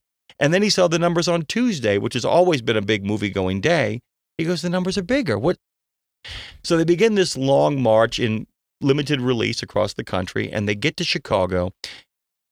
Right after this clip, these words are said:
And at the Chicago Film Festival, he convinces Roger Ebert to go see his movie than some of the other big ticket names. Ebert goes and he writes a front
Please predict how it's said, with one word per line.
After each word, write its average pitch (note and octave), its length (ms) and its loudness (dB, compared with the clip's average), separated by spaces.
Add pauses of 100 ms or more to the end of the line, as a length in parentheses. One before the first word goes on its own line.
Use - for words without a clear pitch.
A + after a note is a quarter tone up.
(460)
And A2+ 80 0
at - 80 -8
the A2+ 60 -4
Chicago E3 420 2
Film A#2+ 320 0
Festival, F2+ 580 -2 (680)
he C3 100 2
convinces B2+ 580 0
Roger B2 440 2
Ebert A2 340 -2
to A2+ 80 -4
go G#2+ 180 0
see G#2 240 -4
his C3+ 280 -2
movie G#2 340 -2
than G2 160 -4
some A2+ 160 -2
of G#2 80 0
the G#2 120 2
other G2 140 0
big G#2 300 -2
ticket - 340 -4
names. F2+ 440 -8 (440)
Ebert D3+ 300 0
goes A2 480 0
and G2+ 160 -2
he C3 140 -2
writes A2+ 300 0
a F#2+ 100 -2
front A#2+ 420 -2